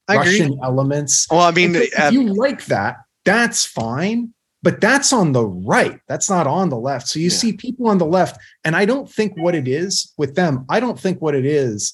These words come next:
Speaker 2: is that they like that stuff. If they do, they're reactionaries. They're not leftists. But I think what's more likely the case, as far as I've seen, is that these are people who are so anti-American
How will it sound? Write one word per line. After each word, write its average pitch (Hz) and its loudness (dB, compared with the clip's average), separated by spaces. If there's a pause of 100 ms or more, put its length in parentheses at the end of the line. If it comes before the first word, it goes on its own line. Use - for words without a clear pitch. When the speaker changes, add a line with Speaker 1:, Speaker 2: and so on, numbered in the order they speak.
(340)
Speaker 2:
is 127 0
that 127 -2
they 151 4
like 110 -4
that 190 -2
stuff. 220 -4 (100)
If 220 0
they 240 2
do, 170 0
they're 131 0
reactionaries. 101 -6 (140)
They're 113 -6
not 135 -2
leftists. - -8 (440)
But 175 0
I 160 0
think 262 -2
what's 165 0
more 190 2 (440)
likely 175 0
the 127 -10
case, - -4 (100)
as 135 0
far 156 0
as 131 -2
I've 135 -2
seen, 131 -6 (260)
is 127 -2
that 147 -2
these 220 2
are 196 2
people 160 -4
who 170 -2
are 143 0
so 202 2 (280)
anti-American 165 0